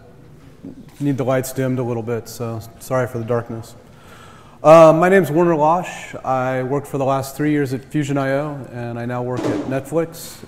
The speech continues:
And I'll be talking to you today about nand flash technology, um, understanding,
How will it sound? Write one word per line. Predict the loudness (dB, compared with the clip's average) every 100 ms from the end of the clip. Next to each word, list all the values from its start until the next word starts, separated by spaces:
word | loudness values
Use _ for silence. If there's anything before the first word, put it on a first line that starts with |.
| -12
And | -8 -6 -6 -6 -8 -6
I'll | -4
be | -2 -4
talking | -2 0 0
to | 0
you | 0
today | 2 0 -2 -4
about | -4 -2 -2 -2 -4
nand | -4 -6
flash | -4 -4 -4 -8 -12 -18 -12
technology, | -10 -4 -2 0 0 -4 -4 -10 -20 -20 -20 -20 -20 -4
um, | -2 0 -2 -2
understanding, | -2 -4 -2 0 0 0 -2 -4 -6